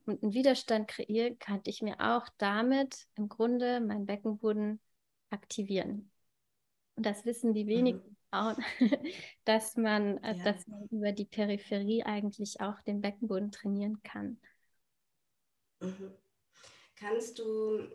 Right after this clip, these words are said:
Speaker 2: ähm, wenn ich noch mal Richtung Füße wandern darf,
Speaker 1: Mhm.
Speaker 2: ähm, noch mal erklären, also diese fasziale Verbindung zu den Füßen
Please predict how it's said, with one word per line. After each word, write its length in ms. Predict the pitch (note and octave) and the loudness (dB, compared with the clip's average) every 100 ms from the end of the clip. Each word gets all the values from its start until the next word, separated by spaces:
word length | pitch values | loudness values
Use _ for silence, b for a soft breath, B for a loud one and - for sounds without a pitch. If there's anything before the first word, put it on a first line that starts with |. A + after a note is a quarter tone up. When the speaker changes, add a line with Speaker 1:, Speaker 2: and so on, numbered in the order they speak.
| - | -16
Speaker 2:
ähm, 520 | - E3+ E3 E3 D#3+ D#3 | -12 -10 -8 -6 -8 -8
wenn 140 | D#3+ | -10
ich 160 | E3+ - | -10 -10
noch 140 | E3+ | -6
mal 100 | F3 | -6
Richtung 380 | D#3+ - D#3+ D#3 | -6 -10 -10 -10
Füße 500 | - - E4+ - F3+ | -12 -4 -4 -2 -6
wandern 580 | D#3+ D#3+ D#3+ D3+ D#3+ D#3 | -6 -8 -10 -6 -6 -6
darf, 540 | - D#3 A3 E4 - B B B B B | -8 -6 -6 -8 -16 B B B B B
Speaker 1:
Mhm. 80 | A3 | -8
Speaker 2:
ähm, 760 | F3 E3+ E3+ E3 E3 D#3+ - - - _ | -4 -4 -4 -4 -6 -6 -8 -12 -16 _
noch 260 | - F3 - | -14 -14 -10
mal 540 | F3+ F3 E3+ E3+ E3+ - _ | -8 -6 -4 -6 -8 -12 _
erklären, 600 | D#3+ - F#3 F#3+ G3 G#3+ A3+ - | -14 -8 -2 -2 -2 -4 -4 -6
also 300 | E3+ F3 E3 | -8 -8 -10
diese 880 | E3+ E3+ E3+ E3 E3 D#3+ D#3 D#3+ B B B B - | -10 -10 -10 -10 -8 -4 -4 -6 B B B B -10
fasziale 920 | F#3 G3 - G3 F#3 F3+ F3+ F#3 - F#3 | -6 -4 -4 -2 0 0 -2 -4 -8 -14
Verbindung 1000 | - E3 E3+ F3+ G#3+ A#3 A#3 B3 D4+ - - - | -10 -8 -4 -2 -2 -2 -2 -2 -4 -8 -16 -16
zu 220 | - F#3+ | -12 -10
den 420 | F#3+ G3 G3 F#3 | -8 -6 -6 -8
Füßen 680 | F#3+ - G#3+ A#3 A3+ A#3+ A#3 | -14 -14 -10 -10 -8 -4 -4